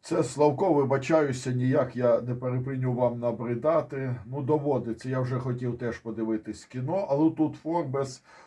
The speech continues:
почав нас лякати, що москвини зібрали на Куп'янському напрямку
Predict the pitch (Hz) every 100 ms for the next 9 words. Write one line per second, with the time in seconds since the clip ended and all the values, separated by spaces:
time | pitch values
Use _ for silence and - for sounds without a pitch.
0 | _ 127 123 156 135 135 139 127 - 127
1 | 127 156 160 160 135 127 - _ _ _
2 | _ 127 127 151 135 135 127 - 135 143
3 | 160 156 127 127 117 131 143 127 120 120
4 | 113 135 127 - 120 120 123 127 120 120
5 | 117 113 113